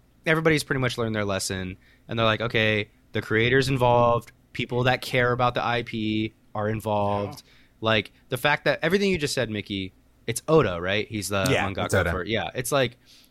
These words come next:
Speaker 1: if Oda's involved and giving his blessing, then, like, I, that actually does really have, like, a, like, that does give me personally a lot of faith in the movie. It's probably gonna be halfway decent or
Speaker 3: Dude,
Speaker 1: good,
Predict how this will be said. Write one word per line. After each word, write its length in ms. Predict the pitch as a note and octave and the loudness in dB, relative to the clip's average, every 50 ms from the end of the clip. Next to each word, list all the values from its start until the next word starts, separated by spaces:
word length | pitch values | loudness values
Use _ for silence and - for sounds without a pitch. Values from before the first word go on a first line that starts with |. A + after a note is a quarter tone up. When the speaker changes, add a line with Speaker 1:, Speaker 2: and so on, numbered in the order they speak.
| _ _ _ _ - | _ _ _ _ -4
Speaker 1:
if 120 | D3+ B2+ - | -4 0 4
Oda's 320 | D#3+ F3 F3+ F#3 E3 D3+ | 4 4 4 4 2 0
involved 640 | E3 D#3+ C#3 D#3+ E3 D3+ B2 A#2 A2+ A2+ A2+ - - | -2 0 2 4 4 4 4 4 2 0 -4 -8 -10
and 100 | C3 A#2+ A2+ | -10 -4 -4
giving 220 | C3+ B2 B2+ B2 | -4 -2 -2 -4
his 140 | B2 A#2 G#2+ | -4 -4 -4
blessing, 480 | - C3 C#3 C#3 - A2+ G2 F#2+ F#2+ | -2 -2 -2 -2 -2 -4 -6 -6 -6
then, 100 | G2+ G2 | -8 -8
like, 320 | G#2 G#2 G2+ F#2+ F2+ - - - | -6 -6 -6 -6 -6 -8 -8 -6
I, 160 | A#2+ C3 G#2+ | -6 -6 -4
that 160 | C3+ D3 D#3 | -2 0 2
actually 340 | E3+ F#3 F#3+ - - G#3 G3 | 2 2 0 0 -2 -2 -2
does 320 | D#3 E3+ E3+ G3 F3+ C3+ A#2 | 0 0 0 0 -2 -2 -4
really 280 | A#2+ C3 D3 D3 C#3 | -4 -2 -2 -2 0
have, 360 | C3 C3+ D3+ D#3+ C#3 G#2 G2+ | 0 2 2 2 0 -2 -4
like, 300 | G#2+ G#2+ G#2 G2+ G2 - - | -4 -4 -4 -4 -6 -8 -10
a, 100 | A2 G#2 | -10 -8
like, 500 | G#2 G2+ G2 - - A#2 A2+ F#2+ - - | -8 -10 -12 -8 -6 -6 -6 -6 -4 -4
that 160 | C3+ C#3+ C3 | -2 -2 0
does 220 | - E3 G3+ F#3 D3+ | 2 2 2 2 2
give 180 | G3 G#3 G3+ D#3+ | 2 2 2 2
me 180 | F3 A3+ A3 | 0 0 -2
personally 460 | E3 - F#3+ A#3+ A#3+ - - C3 B2 A#2+ | 0 0 -2 -2 -2 -2 -4 -2 -2 0
a 80 | A#2+ | 0
lot 140 | B2+ B2+ C3 | 2 0 0
of 60 | B2+ | 0
faith 280 | - F#3 F#3+ F#3+ - - | 0 -2 -2 -2 -4 -6
in 100 | B2+ A#2+ | -8 -6
the 40 | B2 | -4
movie. 280 | C3+ E3 F#3+ C3+ G2 F2+ | -4 -4 -4 -4 -4 -6
It's 120 | F2+ - | -8 -6
probably 460 | - - A2 A2+ B2 B2 A#2+ C3 C3 A#2+ | -4 -2 -2 -2 -2 -4 -2 -2 -2 -2
gonna 160 | B2 B2+ B2+ | -2 -4 -4
be 160 | A#2 A#2+ B2 | -2 -2 -2
halfway 360 | B2 A2 B2+ B2+ - C#3 C3 B2+ | 0 0 0 -2 -2 -4 -4 -4
decent 360 | D3 D#3+ - - E2+ D#2 - - | -4 -4 -4 -4 -6 -10 -8 -6
or 100 | G2 G2+ | -2 2
Speaker 3:
Dude, 160 | - F#3+ F#3+ | 4 4 6
Speaker 1:
good, 240 | F#3+ D#3+ G2+ - | 6 4 2 -2